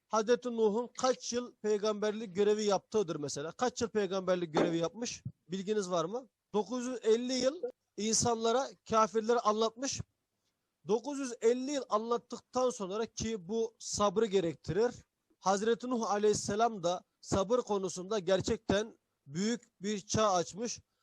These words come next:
Dokuz yüz elli yıl boyunca anlatmış, anlatmış, anlatmış, anlatmış. Anlayan insan sayısı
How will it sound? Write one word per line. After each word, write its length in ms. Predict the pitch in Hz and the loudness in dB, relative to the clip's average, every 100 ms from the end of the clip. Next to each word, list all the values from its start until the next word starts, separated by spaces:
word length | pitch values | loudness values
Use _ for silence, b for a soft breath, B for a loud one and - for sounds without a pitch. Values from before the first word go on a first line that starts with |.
| _ _ 135 | _ _ 0
Dokuz 460 | 214 240 277 233 | 0 0 -4 -4
yüz 240 | 233 226 196 | -6 -6 -2
elli 320 | 208 226 247 | 2 2 2
yıl 300 | 262 247 220 | 0 2 2
boyunca 360 | 185 196 180 165 | 4 2 2 -2
anlatmış, 840 | - 214 226 233 202 220 233 220 190 | 0 -2 2 2 2 0 -2 -2 -6
anlatmış, 680 | 208 226 233 233 226 226 185 | -8 -4 -4 -6 -6 -6 -6
anlatmış, 680 | 208 226 226 220 208 214 190 - | -6 -4 -2 -2 -2 -4 -4 -4
anlatmış. 720 | 220 240 226 202 269 - - _ _ _ _ _ _ _ _ _ - | -2 2 0 0 -6 -6 -10 _ _ _ _ _ _ _ _ _ -2
Anlayan 460 | 202 220 254 254 | 0 2 0 0
insan 380 | 208 226 208 254 | 0 -4 0 0
sayısı 560 | 233 220 190 - 240 | 2 0 0 -2 -4